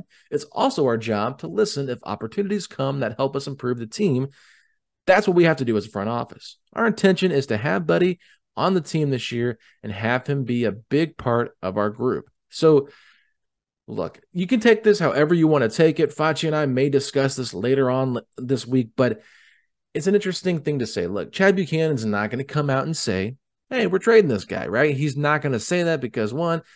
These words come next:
it totally kills their value and any leverage that they have. So I do think that Buddy Hield does bring value to this team. Me and Facci believe that if Buddy Hield's on this team,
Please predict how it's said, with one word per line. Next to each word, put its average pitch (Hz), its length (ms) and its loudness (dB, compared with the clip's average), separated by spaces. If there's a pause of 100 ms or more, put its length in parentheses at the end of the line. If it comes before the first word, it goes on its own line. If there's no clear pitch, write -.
(140)
it 104 160 -6
totally 180 360 0
kills 147 300 2
their 135 100 2
value 117 300 0
and 107 100 0
any 127 160 -2
leverage 110 400 2
that 104 120 -2
they 90 120 -2
have. - 280 -4
So 123 280 4 (520)
I 127 120 2
do 147 220 4
think 170 300 -4
that 139 260 -2
Buddy 123 240 -2
Hield 120 240 -4
does 117 180 -2
bring 156 240 -6
value 123 340 0
to 101 120 -6
this - 160 -12
team. - 320 -14 (120)
Me 135 180 -2
and 143 80 0
Facci 135 340 0
believe 117 300 -2
that 123 160 2
if 110 100 -4
Buddy 127 160 -2
Hield's 135 200 0
on 127 140 -2
this 127 140 -2
team, 127 320 -6